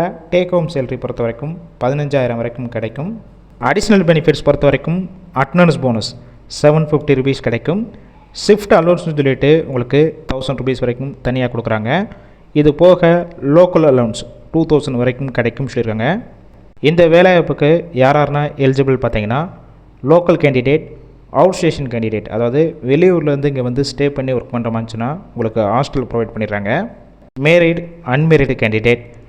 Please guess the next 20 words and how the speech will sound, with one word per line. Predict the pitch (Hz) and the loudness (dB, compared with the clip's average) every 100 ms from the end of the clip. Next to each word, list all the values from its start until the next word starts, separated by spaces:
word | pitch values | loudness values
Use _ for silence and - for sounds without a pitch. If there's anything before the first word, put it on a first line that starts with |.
| - - 143 | -20 -6 0
நியூ | 180 143 | 2 4
ஜாயினிங், | 135 117 123 147 - - - | 4 4 -2 -6 -14 -18 -4
அதுக்கப்புறம் | 120 123 123 147 151 - | 0 0 0 0 -2 0
ரீஜாயினிங், | 143 151 139 120 147 - - - | 0 2 0 0 -4 -10 -12 2
தேர்டு | 160 165 147 113 | 4 6 4 2
ஐடி, | 117 107 - | 0 -4 -6
இவங்களும் | 120 131 131 147 123 | -6 0 0 0 0
எலிஜிபிள் | 120 120 120 113 | 0 0 -2 -4
சொல்லியிருக்காங்க. | 113 107 98 113 190 - - - - - - | -4 -4 -4 -4 -4 -10 -20 -20 -20 -10 0
குவாலிஃபிகேஷன் | 156 202 208 202 165 160 | 2 2 2 2 0 -2
பொறுத்த | 139 143 | 2 4
வரைக்கும் | 131 143 170 180 131 | 4 2 -4 -2 0
என்ன | 143 147 | 2 2
படிச்சிருக்கணும்னு | 131 - 131 139 131 | 2 0 -2 -2 -2
பார்த்தீங்கன்னா, | 117 113 113 151 - - - | 0 0 -2 -4 -6 -14 0
டென்த்து | 147 175 170 | 0 0 -4
முடிச்சவங்க, | 139 - 120 117 127 147 - - | -6 -4 -4 -2 -2 -4 -12 -2
டுவெல்த்து, | 143 147 143 131 123 135 - - - - 107 139 | 2 2 2 -2 0 -2 -8 -20 -20 -8 2 4
ஐடிஐ, | 165 165 123 123 131 - - - 123 120 | 2 0 0 0 -2 -8 -20 -20 -10 -4
டிப்ளமோ, | 127 156 143 120 | -2 0 0 -2